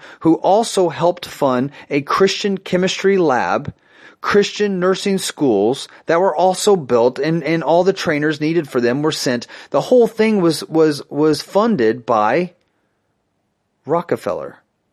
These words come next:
one of the most well-known oil tycoons in all of the United States.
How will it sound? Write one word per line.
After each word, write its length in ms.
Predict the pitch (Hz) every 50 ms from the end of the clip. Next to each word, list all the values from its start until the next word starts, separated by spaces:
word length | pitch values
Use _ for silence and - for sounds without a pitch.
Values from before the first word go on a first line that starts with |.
| _ _ _ _ _
one 180 | 107 120 131
of 100 | 139 139
the 80 | 135 123
most 360 | 120 120 127 147 151 147 -
well-known 540 | 135 131 135 135 127 117 113 113 117 120 117
oil 320 | - 117 120 117 120 123 120
tycoons 640 | 117 - 135 123 117 113 - - 120 113 113 110 113
in 60 | 101
all 320 | 90 101 107 104 104 107
of 220 | 107 107 101 - _ _ _ _ _ _ -
the 80 | 120
United 360 | 120 117 110 107 104 107 104
States. 540 | - - - - 101 76 - - - - -